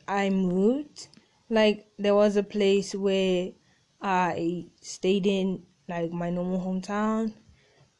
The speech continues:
and I moved in twenty nineteen, and I just moved, so I'm kinda reading through <laughs> things, and that's why I'm, like, reading so slowly.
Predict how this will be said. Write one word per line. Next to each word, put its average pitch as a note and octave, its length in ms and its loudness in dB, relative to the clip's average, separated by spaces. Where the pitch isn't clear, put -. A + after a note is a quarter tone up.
and F#3+ 720 0
I G3 180 0
moved A3+ 760 0
in C#4 140 2
twenty E4 840 -2
nineteen, F#4 960 -6
and G3 720 0
I G3+ 240 -2
just G#3 560 -4
moved, A3+ 680 -2
so C#4 880 4
I'm G3 220 -4
kinda B3 320 0
reading G3 480 0
through A3+ 220 -4
<laughs> A#3+ 120 2
things, G#3+ 260 8
and G3 220 2
that's G3 280 0
why G3 160 4
I'm, F#3+ 260 0
like, F#3 300 -4
reading F#3 400 -2
so F#3 220 -4
slowly. E3+ 840 -6